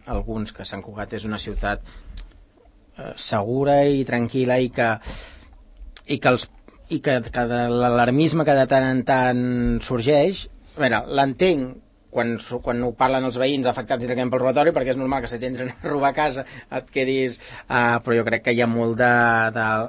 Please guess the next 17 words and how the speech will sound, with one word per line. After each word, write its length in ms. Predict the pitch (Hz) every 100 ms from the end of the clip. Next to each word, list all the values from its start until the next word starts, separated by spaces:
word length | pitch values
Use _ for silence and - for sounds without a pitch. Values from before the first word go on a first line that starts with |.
| - 131
en 80 |
aquest 220 | 113 117 120
alarmisme 400 | 110 117 104 123
hi 80 | 117
ha 60 |
molt 160 | 113 113
del 160 | 113 110
que 120 | 120
li 80 | 113
interessa 460 | 110 113 113 - 117
a 80 |
determinades 880 | 113 113 110 110 107 113 113 110 110
forces 380 | - 113 107 110
polítiques 560 | 127 110 107 113 117 110
de, 140 | 120 117
de 140 | 117
crear, 300 | 113 107 110